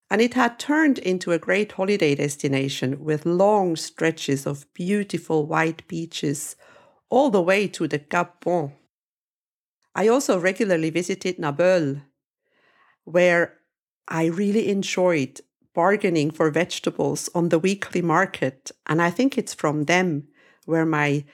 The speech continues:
great negotiation skills stem from.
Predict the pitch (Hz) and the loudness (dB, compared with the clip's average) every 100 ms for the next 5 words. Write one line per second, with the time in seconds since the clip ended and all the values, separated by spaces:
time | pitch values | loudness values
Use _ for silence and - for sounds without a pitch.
0 | _ _ - 160 180 202 190 160 165 165 | _ _ -4 2 4 2 0 0 2 0
1 | 160 160 143 - - 156 - - 170 165 | 0 0 0 0 -2 -4 -6 0 0 0
2 | - - 151 180 - - 135 127 127 | -4 0 2 0 -4 -4 -2 -2 -8